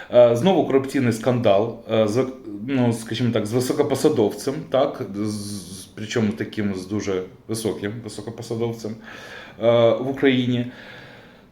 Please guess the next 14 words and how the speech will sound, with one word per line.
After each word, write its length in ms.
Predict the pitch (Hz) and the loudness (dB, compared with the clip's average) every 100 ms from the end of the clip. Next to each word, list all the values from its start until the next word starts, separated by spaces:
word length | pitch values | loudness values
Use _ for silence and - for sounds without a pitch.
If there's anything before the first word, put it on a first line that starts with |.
| _ | _
Причому, 420 | 147 151 220 196 165 | -4 0 4 4 4
лю-, 320 | 139 151 143 | 4 4 4
знаєте, 320 | 165 170 139 | 4 2 2
ця 140 | 131 | 2
людина 380 | 139 139 175 147 | 4 4 2 2
впевнена, 680 | 123 - 175 170 143 127 117 | 2 4 6 6 4 2 2
що 220 | - 123 | 0 -4
це 400 | - - 143 123 | -2 4 4 4
свято 580 | - - 135 131 127 113 | 0 0 4 4 4 -2
життя, 600 | - 117 - 131 135 107 | 0 -2 0 4 6 4
знаєте, 460 | 107 117 110 113 | 4 2 2 2
на 140 | 110 110 | 2 4
нього, 520 | 131 143 120 117 - - - 104 | 4 4 4 2 2 -8 -16 -6
м, 760 | 120 110 107 107 104 104 98 | 0 2 2 0 0 -2 -4